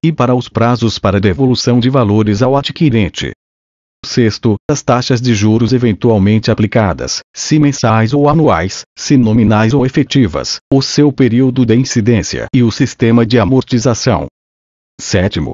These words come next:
as informações acerca da possibilidade do exercício, por parte do adquirente do imóvel, do direito de arrependimento previsto no artigo quarenta e nove da Lei número oito mil e setenta e oito,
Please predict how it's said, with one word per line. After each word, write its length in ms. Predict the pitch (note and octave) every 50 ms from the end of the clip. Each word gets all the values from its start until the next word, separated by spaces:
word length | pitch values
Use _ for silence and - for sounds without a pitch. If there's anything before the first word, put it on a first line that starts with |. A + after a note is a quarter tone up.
| _ -
as 220 | G#2 A2 A2 C3
informações 720 | D3 C3+ - C#3+ C3 B2+ C3 B2+ - - B2 B2 A#2 G#2 A#2
acerca 420 | A#2 - - A#2+ A#2 A2+ - A#2+
da 140 | A2 A2+ G2+
possibilidade 880 | - C#3 D3 D3 - C3+ C3+ C#3+ D3 B2+ G#2 A2 G2+ F#2 F2+ E2 F2+
do 160 | G#2+ A#2+ A#2+ A2
exercício, 680 | F#2 B2+ C#3+ C3+ - - - A#2 F#2+ - - C#2+ A#1+ - _ -
por 180 | C#3+ C#3+ C3
parte 440 | _ - A2+ C3 D3 C#3+ - - C3
do 160 | A#2+ B2 C#3
adquirente 640 | C3+ - - - - B2 F#2+ G#2 A#2 A#2 A2+ - C#3+
do 100 | C3+ C3
imóvel, 460 | B2 G#2 G#2 A#2 G2+ F2 F2+ - E3 F#3 _ -
do 200 | - F2+ C3 D3
direito 480 | C#3 A#2+ G2 G2+ G#2+ A#2 A#2 - A#2+
de 100 | A2+ C3
arrependimento 880 | C3 A#2+ - D#3+ C#3 - D3+ B2 G2+ G#2 A#2+ A#2+ B2 G#2 F2+ - D#2+ D2 -
previsto 560 | - C3 C#3 A#2 F#2 G#2 B2+ C#3+ C3+ - A#2 G#2+
no 140 | A2+ A2+
artigo 480 | G2 - - - - A2 G#2+ G2 A#2 G#2
quarenta 360 | - A2 F2+ F#2+ C#3 E3 D3+
e 60 | B2
nove 340 | G2+ F2+ F#2 G#2 G#2+ G#2+ A#2
da 160 | A2+ A2+ B2+
Lei 140 | C3 G#2+ C3+
número 320 | C#3 C3 C#3+ D3 C3+ C3+ C#3
oito 240 | C#3+ C#3+ - C3
mil 140 | A2 G#2+ A2
e 40 | G#2
setenta 460 | - - C#3+ C3 - A2+ G#2 - E3+
e 80 | E3 D3
oito, 400 | G#2+ G2 G2+ A#2 - - D3